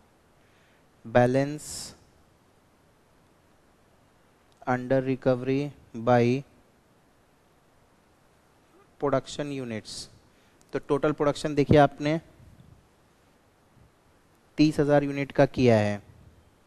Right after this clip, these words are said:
तो balance under recovery होगा टू लैख थर्टी फ़ोर थाउजेंड into two by three divided by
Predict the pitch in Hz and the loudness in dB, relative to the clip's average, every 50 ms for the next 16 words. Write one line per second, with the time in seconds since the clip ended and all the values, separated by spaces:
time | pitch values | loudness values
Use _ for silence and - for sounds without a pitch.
0 | _ _ _ _ _ _ _ _ _ _ _ _ - 123 117 127 123 123 131 135 | _ _ _ _ _ _ _ _ _ _ _ _ -12 -4 2 2 2 2 2 -2
1 | 131 - 139 131 131 135 135 139 127 - 135 135 139 135 135 131 131 135 135 135 | -4 -6 -8 -2 -2 -2 -2 -2 -4 -4 -4 -4 -2 -4 -6 -4 -4 -2 -4 -4
2 | 135 - _ 139 139 135 135 135 135 131 135 127 - - - 120 117 - - 135 | -4 -8 _ -10 -8 -6 -4 0 0 0 0 0 -2 -6 -6 -6 -6 -6 -6 -6
3 | 131 127 - - 135 131 135 127 - - - 127 123 120 117 127 127 131 143 147 | -6 -8 -10 -10 -8 -8 -8 -10 -8 -6 -6 -6 -4 -6 -8 -8 -10 -10 -12 -18
4 | _ _ _ _ _ _ _ _ _ _ _ _ _ _ _ _ _ _ _ _ | _ _ _ _ _ _ _ _ _ _ _ _ _ _ _ _ _ _ _ _
5 | _ - 120 123 120 - - 143 135 - _ - 139 135 131 131 127 127 127 120 | _ -16 -16 -16 -16 -16 -14 -14 -14 -14 _ -12 -10 -10 -4 -2 0 0 0 -2
6 | - - - - 123 127 135 151 - _ _ _ _ _ _ _ _ _ _ _ | -6 -10 -6 -4 -4 -4 -4 -8 -10 _ _ _ _ _ _ _ _ _ _ _
7 | _ _ _ _ _ _ _ _ _ _ _ _ _ _ _ _ _ _ _ _ | _ _ _ _ _ _ _ _ _ _ _ _ _ _ _ _ _ _ _ _
8 | _ - 113 110 123 120 120 120 117 120 123 120 120 123 123 120 127 135 | _ -20 -12 -8 -6 -4 -2 -2 -2 -2 -4 -4 -4 -2 -2 -2 -4 -6